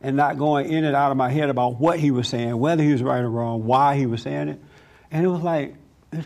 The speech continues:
it was unreal. It was like a different reality. You know, and I'm think-, and I told him at the end of his talk, I said, "You know, I listened, I watched you talk, and nothing else existed but that."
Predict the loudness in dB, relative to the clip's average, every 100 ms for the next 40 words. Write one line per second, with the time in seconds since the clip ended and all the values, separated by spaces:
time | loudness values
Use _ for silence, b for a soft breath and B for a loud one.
0 | -4 -2 -2 -4 -4 -2 -2 -4 -4 -4
1 | -6 -6 -4 -4 -4 -8 -8 -8 -4 -4
2 | -4 -4 -4 -2 -4 -4 -2 -2 -4 -8
3 | -12 -14 _ _ _ _ _ _ b b
4 | b b _ -6 -2 -4 -4 -6 -6 -6
5 | -6 -6 -2 -2 -2 -2 0 0 0 -2
6 | -2 -2 -2 0 -2 -6 -2 -2 -2 -4
7 | -6 -6 -6 -6 -8 b b b b b
8 | b _ -2 2 2 0 -2 -4 -2 0
9 | 2 4 2 0 -2 -2 0 2 0 -2
10 | -14 b b b b -6 -2 0 -2 -2
11 | 0 0 0 0 0 -2 -2 -4 -4 -8
12 | -4 -4 -4 -6 -6 -8 -14